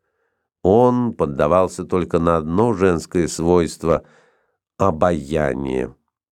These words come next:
И чем спокойнее оно было, тем больше он ценил его. А в Ирен было обаяние — неуловимое, как вечернее солнце на итальянских холмах и долинах,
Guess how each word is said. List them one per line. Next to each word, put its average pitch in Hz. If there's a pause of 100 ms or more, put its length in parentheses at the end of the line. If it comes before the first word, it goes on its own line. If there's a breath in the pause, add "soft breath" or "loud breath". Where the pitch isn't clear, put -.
(260)
И 78
чем 71
спокойнее 80
оно 60
было, 107 (540 soft breath)
тем 76
больше 87
он 78
ценил 69
его. 65 (680)
А 76
в 73
Ирен 123 (100)
было 104
обаяние — 76 (960)
неуловимое, 131 (200)
как -
вечернее 85
солнце 92
на 85
итальянских 82
холмах 78
и 82
долинах, 82